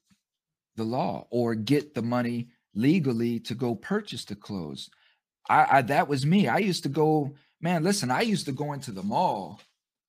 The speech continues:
This was back in the nineties before they really had metal detectors and all this stuff, right? Those little pop-offs and all that.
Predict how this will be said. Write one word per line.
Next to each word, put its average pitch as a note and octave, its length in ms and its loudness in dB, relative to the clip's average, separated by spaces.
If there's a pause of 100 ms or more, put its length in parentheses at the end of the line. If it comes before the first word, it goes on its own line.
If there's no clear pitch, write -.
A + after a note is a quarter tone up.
This F#3+ 180 -2
was C#3 120 -6
back C3+ 280 -2
in G#2+ 60 -2
the G#2+ 80 0
nineties C3 440 2
before A2 300 -6
they E3 200 2
really A#2 280 0
had D#3 280 4
metal A#2 220 -2
detectors G2+ 580 -8
and G2+ 100 -2
all G2 160 -4
this F#2 200 -8
stuff, D#2 420 -12 (600)
right? G2 200 -4
Those A2 180 -2
little G2+ 180 -2
pop-offs G2+ 640 -4
and G2+ 100 -2
all F#2+ 200 -4
that. E2+ 240 -10